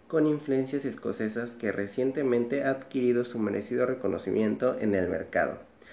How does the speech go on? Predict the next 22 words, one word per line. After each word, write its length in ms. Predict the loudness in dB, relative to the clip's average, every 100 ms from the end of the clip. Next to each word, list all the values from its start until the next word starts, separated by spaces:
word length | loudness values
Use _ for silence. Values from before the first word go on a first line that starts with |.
| -20 -6
El 180 | 0 0
sexto 460 | 0 -2 -4 -6 -4
sería 360 | -2 0 2
el 120 | 2 0
whisky 420 | -2 -2 -4 -6
japonés. 460 | -4 -2 0 0 -2 -12 -20 -20 -10
Las 140 | -2 2
marcas 360 | 2 2 0
japonesas 640 | 0 -2 2 4 4 2 0
de 120 | 0
whisky 380 | 2 -2 0 -2
resultan 580 | -2 -4 -4 -2 0 4
menos 320 | 4 4 2
conocidas 560 | 0 0 0 -2 -2 -4
que 160 | -6
las 160 | -6 -6
escocesas, 680 | -8 -8 -4 -2 -4 -8 -14 -20 -20 -20 -20 -8 -2
las 180 | 2
irlandesas 640 | 4 4 4 2 0 -4 -2
y 40 |
las 280 | -2 0 -2
norteamericanas. 1080 | -2 -2 -2 0 0 0 -2 0 0 -2